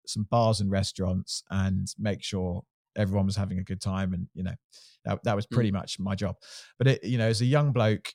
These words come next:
Speaker 1: in a different country, um, English, uh, you know, surrounded by Americans, um, again, it opened my eyes to a new culture, a new way of living.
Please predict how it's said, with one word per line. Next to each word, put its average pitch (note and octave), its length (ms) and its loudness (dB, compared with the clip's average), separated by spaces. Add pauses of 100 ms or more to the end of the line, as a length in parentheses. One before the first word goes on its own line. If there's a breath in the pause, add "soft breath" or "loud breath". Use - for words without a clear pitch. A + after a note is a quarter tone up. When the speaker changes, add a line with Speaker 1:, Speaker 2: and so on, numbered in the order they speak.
Speaker 1:
in G#2+ 80 -2
a - 20 -2
different - 260 -4
country, F#2+ 640 -2
um, F#2+ 640 -2 (640)
English, A2+ 640 0 (160)
uh, G2 500 0 (140)
you G2+ 120 -6
know, F#2 140 -4
surrounded G#2 460 0
by G2 160 0
Americans, A#2+ 880 2
um, G2+ 480 -2 (640 soft breath)
again, B2+ 300 4
it - 80 2
opened A#2 240 4
my G#2+ 100 6
eyes G#2+ 300 6
to - 140 -4
a G#2 40 2
new G2+ 180 2
culture, - 380 0
a - 20 0
new G#2+ 160 2
way G#2 180 6
of G#2 80 0
living. A#2 380 4